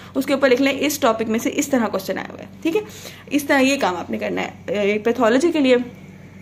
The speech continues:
पैथोलॉजी में बहुत ज़्यादा syllabus है, scattered है, लेकिन, अ, पैथोलॉजी बाकी subject की निस्बत end पे पैथोलॉजी ही अच्छी लग रही थी actually,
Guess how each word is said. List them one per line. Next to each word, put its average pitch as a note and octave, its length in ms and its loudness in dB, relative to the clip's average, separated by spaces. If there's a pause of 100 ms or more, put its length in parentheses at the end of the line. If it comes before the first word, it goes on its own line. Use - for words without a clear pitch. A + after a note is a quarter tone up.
(140)
पैथोलॉजी B3 400 2
में C#4 160 4
बहुत A#3 300 2
ज़्यादा A3 260 4
syllabus A3+ 400 0
है, A#3+ 100 2
scattered A3+ 520 0 (380)
है, A3+ 360 2
लेकिन, A#3+ 280 2
अ, A#3 380 2
पैथोलॉजी C4+ 640 2
बाकी A#3+ 340 2
subject B3 260 2
की B3+ 60 0
निस्बत B3+ 280 4
end C4 200 2
पे C#4+ 80 4
पैथोलॉजी A#3 460 2
ही A#3 100 2
अच्छी G3+ 280 0
लग F#3 160 -2
रही G3+ 80 2
थी G#3+ 360 0 (120)
actually, B3 320 -2